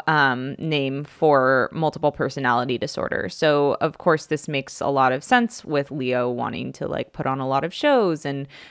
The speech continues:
um, be the p-, big personality and et cetera, et cetera. So if Leo gets so wrapped up in their alternate reality that they're creating, that they, like,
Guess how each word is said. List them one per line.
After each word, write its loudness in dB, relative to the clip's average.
um, 0
be -2
the 0
p-, -8
big 0
personality 2
and -2
et -4
cetera, -2
et -6
cetera. -2
So 0
if -2
Leo 4
gets 2
so 4
wrapped 6
up 6
in -4
their 0
alternate 0
reality 4
that 4
they're 4
creating, 0
that 4
they, 0
like, -4